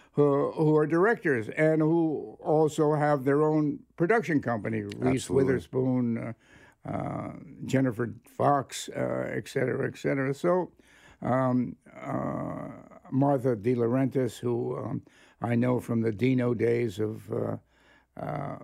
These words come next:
Speaker 1: uh, earlier movies, Ragtime. So people are nice, you know,
Speaker 2: And,
Speaker 1: and
Speaker 2: and young directors like Reed Morano, who's just coming up. Yeah.
Speaker 1: Yeah,
Speaker 2: Yeah, yeah,
Speaker 1: so,
Speaker 2: exactly. Yeah.
Speaker 1: you know,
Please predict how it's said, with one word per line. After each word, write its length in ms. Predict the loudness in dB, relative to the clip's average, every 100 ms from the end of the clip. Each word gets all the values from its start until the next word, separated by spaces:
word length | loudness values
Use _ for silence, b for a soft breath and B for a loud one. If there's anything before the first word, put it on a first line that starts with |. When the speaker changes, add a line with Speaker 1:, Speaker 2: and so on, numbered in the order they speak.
| -20 _ -14
Speaker 1:
uh, 380 | -10 -8 -8 -8 -2
earlier 420 | 0 2 0 0
movies, 440 | 0 0 0 -2
Ragtime. 720 | 0 0 0 -2 -2 0 -2 -4 b b b b -4
So 260 | 0 0
people 400 | 2 0 2 0
are 300 | 0 -2 0
nice, 460 | 2 4 2 0 -2
you 120 | 0
know, 120 | 2
Speaker 2:
And, 180 | 4 2
Speaker 1:
and 80 | 2
Speaker 2:
and 160 | 2
young 240 | 4 4 4
directors 480 | 2 2 0 -2 -2
like 120 | -2
Reed 200 | -2 0
Morano, 460 | 0 0 2 0 -2
who's 160 | -4
just 240 | -6 -8 -6
coming 320 | -6 -4 -4
up. 240 | -4 -6 _
Yeah. 240 | -6 -4 -6 -14 _
Speaker 1:
Yeah, 320 | 2 2 2 0
Speaker 2:
Yeah, 20 |
yeah, 160 | 0
Speaker 1:
so, 140 | 2 2
Speaker 2:
exactly. 420 | 2 0 -2 -10 -8
Yeah. 140 | -2 0
Speaker 1:
you 100 | 2
know, 440 | 2 0 -4